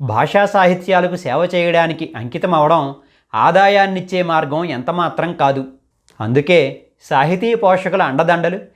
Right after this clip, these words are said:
ఎంతో అవసరం అవుతూ ఉంటాయి. మన అజిగవకు సాహితీ పోషణ చెయ్యాలి అనుకునేవారు డబల్ నైన్ ఫోర్ నైన్ వన్ టూ వన్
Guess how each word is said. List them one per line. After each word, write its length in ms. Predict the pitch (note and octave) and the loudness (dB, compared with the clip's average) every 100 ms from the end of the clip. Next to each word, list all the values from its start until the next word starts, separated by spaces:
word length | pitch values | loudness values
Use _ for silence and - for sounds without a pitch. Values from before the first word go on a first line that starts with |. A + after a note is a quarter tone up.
| _ _ | _ _
ఎంతో 340 | C#3+ E3 F3 E3+ | -4 -2 2 4
అవసరం 420 | B2+ D3 G#3 G#3+ | 2 0 -2 -2
అవుతూ 300 | E3 D#3+ D#3+ | -2 0 -2
ఉంటాయి. 520 | C3+ C3 C3+ C3 - _ _ _ - | -2 -2 -2 -4 -12 _ _ _ -10
మన 120 | C3+ | -6
అజిగవకు 840 | B2+ A2+ D3 D#3+ D#3 G2+ F#2 C3 _ _ | -4 -2 2 2 2 -2 -4 -8 _ _
సాహితీ 520 | - C#3+ C3 E3+ A3+ A3+ | -6 0 0 0 -2 0
పోషణ 600 | G3 E3+ F#3 E3 D3+ E3+ | 2 2 0 -4 -4 -2
చెయ్యాలి 460 | C#3+ C3+ E3 F3 G3 | -2 2 2 4 2
అనుకునేవారు 640 | D3+ D3 D#3 D#3 D3 D#3+ B3 _ _ _ C3+ | 0 -2 -2 0 0 -2 -6 _ _ _ -2
డబల్ 380 | D3 D3 C#3+ C#3 | 2 4 2 2
నైన్ 320 | C3+ E3 A3+ _ _ _ - | -2 -4 -10 _ _ _ 0
ఫోర్ 280 | D#3 D3+ D3 | 2 2 0
నైన్ 300 | C#3 D#3 G#3+ - _ _ C3+ | -2 -2 -8 -16 _ _ -6
వన్ 220 | D3 D3+ | -6 -2
టూ 180 | D#3+ D3 | 2 4
వన్ 280 | C3+ C#3 | 4 0